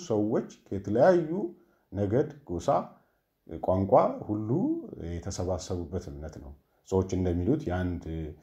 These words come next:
ብሔር እምነት ነው ብለው እንደሚተርኩት አይደለም። የብዙ ሰዎች እንትን ነው፣ እስከ ጃማይካዎችም ጭምር ማለት ነው። በውጭም ኦርቶዶክሶች አሉና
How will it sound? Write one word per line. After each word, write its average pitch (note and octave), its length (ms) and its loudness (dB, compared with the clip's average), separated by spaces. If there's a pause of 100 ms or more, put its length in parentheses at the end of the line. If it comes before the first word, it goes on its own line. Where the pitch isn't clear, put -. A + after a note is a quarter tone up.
(300)
ብሔር F2+ 420 0
እምነት E2+ 300 -2
ነው D#2+ 160 -4
ብለው F2 280 0
እንደሚተርኩት D#2+ 800 -4
አይደለም። C2+ 360 -8 (680)
የብዙ F#2+ 440 2 (320)
ሰዎች F2 400 -2 (140)
እንትን D#2 320 -6
ነው፣ - 160 -12 (840)
እስከ - 200 -12 (100)
ጃማይካዎችም F2+ 880 2
ጭምር D#2 320 -6
ማለት - 260 -8
ነው። C#2 100 -10
በውጭም C#2+ 480 -10 (260)
ኦርቶዶክሶች C3 640 -10 (920)
አሉና C#2 480 2